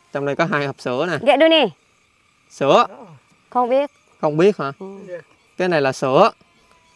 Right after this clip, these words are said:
Speaker 1: À, hai hũ chao nha cả nhà. Hai hũ chao nè.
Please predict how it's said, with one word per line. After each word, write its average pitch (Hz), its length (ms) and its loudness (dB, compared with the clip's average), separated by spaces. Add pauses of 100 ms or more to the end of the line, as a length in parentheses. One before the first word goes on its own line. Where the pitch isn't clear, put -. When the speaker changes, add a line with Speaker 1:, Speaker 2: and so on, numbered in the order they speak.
(1800)
Speaker 1:
À, 143 220 4
hai 170 260 4
hũ 160 220 6
chao 175 240 4
nha 175 140 2
cả 190 100 6
nhà. 160 200 4 (460)
Hai 156 120 2
hũ 165 200 2
chao 160 240 4
nè. 151 60 2